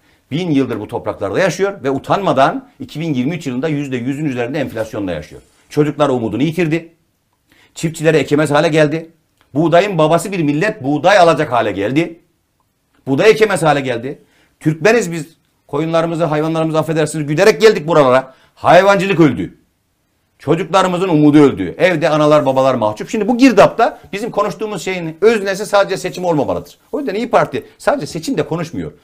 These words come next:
Biz Türkiye'nin bu sıkıştığı yerden çıkış parolasını bütün bir memleketin ayağa kalkacağı siyasal iklimi de heceliyoruz. Yani bir merkez inşa ediyoruz. O yüzden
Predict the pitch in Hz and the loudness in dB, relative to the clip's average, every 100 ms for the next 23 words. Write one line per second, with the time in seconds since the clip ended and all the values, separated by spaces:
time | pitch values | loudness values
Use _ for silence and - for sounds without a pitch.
0 | _ 175 202 160 214 233 143 123 285 _ | _ -8 -8 -6 -6 0 0 -2 -8 _
1 | _ 196 - 196 185 - 147 147 156 135 | _ -10 -8 -8 -8 -4 -2 -2 -2 -4
2 | 113 - 170 196 - - - 127 110 101 | -8 -12 -6 -6 -8 -14 -6 -2 -2 -2
3 | 147 262 - _ _ _ _ - 160 262 | -4 -6 -8 _ _ _ _ -12 -6 -4
4 | 214 147 143 139 135 135 120 120 120 120 | -2 0 2 2 -2 -4 0 0 0 -4
5 | 113 113 165 160 113 110 160 147 135 156 | -4 -6 -6 -4 -6 -4 -4 -4 -6 -6
6 | 131 117 107 92 80 76 139 160 127 143 | -4 -4 -4 -4 -6 -4 -2 -2 -4 -4
7 | 127 127 185 151 120 107 95 143 226 - | -4 0 -2 -2 -4 -2 -4 -2 -6 -8
8 | _ _ - 294 185 170 | _ _ -6 -4 0 -2